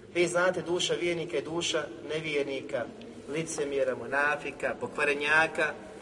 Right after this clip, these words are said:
da nisu isto, niti mogu biti isto. Također, znači, i prilikom uzimanja duše, kada meleci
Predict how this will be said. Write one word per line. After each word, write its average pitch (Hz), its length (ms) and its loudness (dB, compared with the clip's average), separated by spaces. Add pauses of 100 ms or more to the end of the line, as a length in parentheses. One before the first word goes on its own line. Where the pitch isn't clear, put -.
(280)
da 135 100 0
nisu 156 360 -4
isto, 139 440 -4 (160)
niti 139 220 -8
mogu 147 280 -2
biti 135 260 -8
isto. 117 320 -6 (540)
Također, 180 520 4
znači, 160 340 2
i 156 140 -4
prilikom 180 520 4
uzimanja 156 640 4
duše, 156 640 4
kada 139 240 -2
meleci 165 380 0